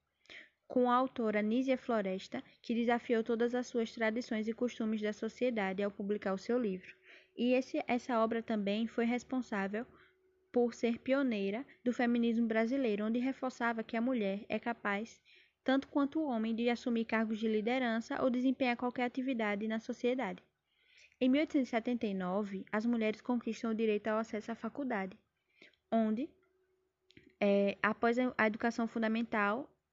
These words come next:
elas já passavam à universidade. Entretanto, sabemos que,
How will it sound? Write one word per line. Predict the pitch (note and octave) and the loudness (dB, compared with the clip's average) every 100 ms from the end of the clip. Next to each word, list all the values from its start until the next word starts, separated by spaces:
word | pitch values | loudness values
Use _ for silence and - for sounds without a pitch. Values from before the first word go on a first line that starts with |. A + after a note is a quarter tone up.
| _ | _
elas | G#3+ G#3+ A3 | 0 2 2
já | A3 | 0
passavam | A3+ A3+ - G#3 G#3+ A3+ - _ - - | -2 -2 -2 -2 -2 -4 -8 _ -8 0
à | G3+ G3+ | 2 2
universidade. | G#3+ G#3 A3+ C#4 A#3+ G3 F#3+ - - - - - | 0 -2 -2 -2 -2 -2 -6 -12 -16 -16 -12 -2
Entretanto, | A#3+ C4+ B3+ A#3+ G#3+ G3+ G3+ D#4 - - - - - _ _ | 0 2 0 0 -2 -2 -4 -8 -10 -16 -18 -18 -20 _ _
sabemos | - A#3 A3 A3+ A#3 | 0 2 2 0 -2
que, | - - A#3 A3+ | -6 -4 -2 -2